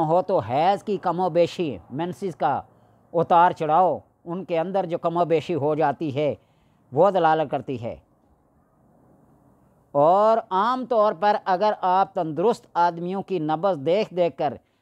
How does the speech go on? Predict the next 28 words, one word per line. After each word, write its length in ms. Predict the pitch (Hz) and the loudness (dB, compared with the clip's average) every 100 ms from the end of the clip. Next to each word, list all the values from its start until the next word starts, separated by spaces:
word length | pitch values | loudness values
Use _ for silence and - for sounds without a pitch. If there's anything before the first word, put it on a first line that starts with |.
| _ | _
नब्ज़ 380 | 135 151 190 175 | -6 -2 -2 -2
की 140 | 190 | -4
हरकत 380 | 143 147 139 190 | -2 -2 -2 -6
को 120 | - 175 | -2 -2
महसूस 480 | 151 127 - 180 180 | 0 -4 -2 -4 -2
करना 360 | 190 180 190 160 | 0 0 0 -2
जान 420 | 127 175 226 233 | 2 2 4 2
गए, 280 | 185 147 - _ _ _ _ _ _ 151 | 2 0 -2 _ _ _ _ _ _ -8
तो 80 | |
फिर 360 | 139 170 226 254 - _ _ _ _ - | -4 0 2 2 -4 _ _ _ _ -2
आप 340 | 143 170 175 _ _ _ _ _ | 4 4 2 _ _ _ _ _
चंद 260 | 196 196 170 | 0 0 0
दिनों 280 | 160 165 156 | -2 -2 -2
के 140 | 147 | -4
बाद 320 | 120 151 131 - _ 131 | 2 2 2 -4 _ -2
रफ्ता 340 | 180 185 214 | -2 0 0
रफ्ता 360 | 185 160 - 147 | 2 0 -4 -4
इस 140 | 151 | -4
काबिल 360 | - 147 143 156 | -4 -6 -2 -4
हो 160 | 127 131 | -4 -4
जाएंगे 540 | 135 151 160 180 226 226 _ _ _ _ - | -4 -4 0 0 0 -4 _ _ _ _ -6
कि 80 | 170 | -4
किसी 440 | 214 226 247 269 | -2 -4 -2 -2
की 160 | 247 233 | -2 -2
भी 160 | 269 285 | 0 2
नब्ज़ 360 | 226 214 220 | 2 2 0
पकड़ 360 | - 214 - 190 | 0 -4 -2 -2
कर 320 | 165 208 202 | 2 2 2